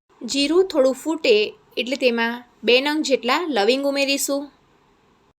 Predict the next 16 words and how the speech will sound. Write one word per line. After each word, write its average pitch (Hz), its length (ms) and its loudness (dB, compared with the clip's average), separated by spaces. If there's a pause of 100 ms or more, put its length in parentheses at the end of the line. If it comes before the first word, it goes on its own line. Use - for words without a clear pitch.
(180)
દહીં 269 200 0
તિખારી 320 380 -2
બનાવવા 247 300 -2
માટે 233 280 0
દહીં 240 340 0
આપણે 233 220 2
એકદમ 220 420 0
ગાઢું 226 300 0
લેવાનું 269 360 2
છે 262 300 -6
અને 254 180 -6
જો 294 160 -4
દહીંમાં 254 320 0
પાણી 233 300 -2
હોય 269 260 -2
તો 233 500 2